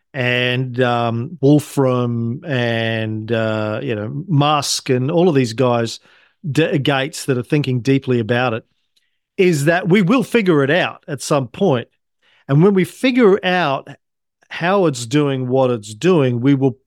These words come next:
probably realize that the models don't need to be as big as they are.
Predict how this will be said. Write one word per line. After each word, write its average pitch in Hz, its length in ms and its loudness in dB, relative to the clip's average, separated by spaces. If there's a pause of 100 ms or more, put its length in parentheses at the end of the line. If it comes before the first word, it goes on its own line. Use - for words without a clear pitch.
probably 170 580 2
realize 123 800 0
that - 280 -4
the 135 100 0
models 139 680 2
don't 139 380 -2
need 139 260 0
to 131 60 -2
be 127 220 0
as 110 120 -2
big 113 280 -2
as 107 160 -4
they 117 200 -2
are. 107 380 -6